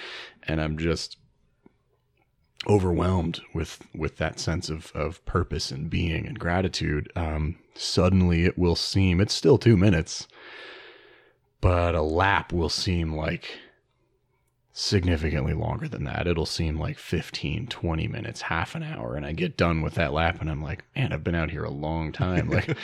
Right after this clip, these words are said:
<laughs> am I supposed to," and I lose track of time, I'll, you know, 'cause as a, as a lead driver, as an instructor, I have to have the cars pass me, or I shouldn't say pass me, but I have to have them rotate behind me. And so when I'm leading students around, we do what are called lead follow laps.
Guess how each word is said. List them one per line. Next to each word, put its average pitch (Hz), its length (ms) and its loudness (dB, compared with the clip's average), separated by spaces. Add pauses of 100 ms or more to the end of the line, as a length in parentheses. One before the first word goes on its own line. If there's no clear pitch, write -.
(140)
<laughs> - 220 -8
am 92 160 2
I 95 60 4
supposed 98 320 4
to," 87 100 4
and 90 100 2
I 92 60 4
lose 101 300 6
track 98 280 4
of 90 60 0
time, 101 300 4
I'll, 82 100 4
you 82 80 4
know, 80 160 2
'cause 87 140 0
as 82 120 -2
a, 82 160 0
as 85 180 0
a 85 40 0
lead 95 380 4
driver, 80 420 4
as 78 160 0
an 80 80 0
instructor, 82 540 0
I 76 80 0
have 80 160 -4
to 78 100 -4
have 76 220 -4
the - 80 -6
cars 73 320 -2
pass - 420 0
me, 76 260 -4 (380)
or 85 220 2
I 78 40 4
shouldn't 80 200 0
say 76 80 -4
pass 82 280 0
me, 78 80 -2
but 78 120 0
I 82 40 0
have 85 120 -2
to 82 80 -2
have 80 100 -2
them 73 180 -4
rotate 85 540 0
behind 90 480 0
me. 67 160 -8
And 80 140 -4
so 76 260 0 (400)
when 87 180 2
I'm 78 220 0
leading 90 480 4
students 101 540 2
around, 76 340 0
we 78 60 -2
do 131 340 -8
what 85 140 -6
are 73 60 -4
called 80 220 -2
lead 80 280 -2
follow 80 420 0
laps. - 440 -6